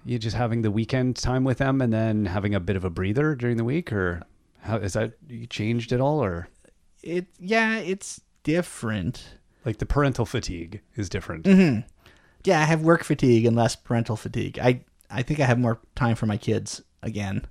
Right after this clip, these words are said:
Speaker 1: Hmm.
Speaker 2: Like, more patience.
Speaker 1: You're emotionally the, uh,
Speaker 2: Yeah, like I say, I can ha-,
Speaker 1: accessible.
Speaker 2: I can handle a Minecraft conversation a lot better
Speaker 1: Right.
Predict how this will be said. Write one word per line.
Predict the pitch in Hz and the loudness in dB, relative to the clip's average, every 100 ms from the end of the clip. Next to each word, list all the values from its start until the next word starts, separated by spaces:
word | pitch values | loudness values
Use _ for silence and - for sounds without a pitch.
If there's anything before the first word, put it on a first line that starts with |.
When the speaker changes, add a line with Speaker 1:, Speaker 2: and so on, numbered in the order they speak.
| _ | _
Speaker 1:
Hmm. | 110 90 80 _ _ _ 113 | -6 -6 -8 _ _ _ -2
Speaker 2:
Like, | 127 | 2
more | 123 | 2
patience. | - 110 101 92 92 - - | 2 0 0 -4 -6 -8 -2
Speaker 1:
You're | 117 | -2
emotionally | 107 110 113 123 113 104 95 | 0 2 0 0 0 0 -2
the, | 101 104 | 0 2
uh, | 107 | 2
Speaker 2:
Yeah, | - 165 | 0 4
like | 214 | 6
I | 202 | 6
say, | 202 | 6
I | 147 | 4
can | 151 | 4
ha-, | - | 4
Speaker 1:
accessible. | 160 87 80 | 2 0 0
Speaker 2:
I | 151 | 0
can | 165 | 2
handle | 131 160 165 143 135 | 2 4 6 6 6
a | 120 | 4
Minecraft | 127 127 131 110 98 | 6 6 4 2 2
conversation | 104 104 113 104 104 101 | -2 0 0 0 -2 -2
a | 117 | 0
lot | 113 104 | -2 0
better | 123 107 | -2 -2
Speaker 1:
Right. | 101 82 - - | -4 -8 -10 -8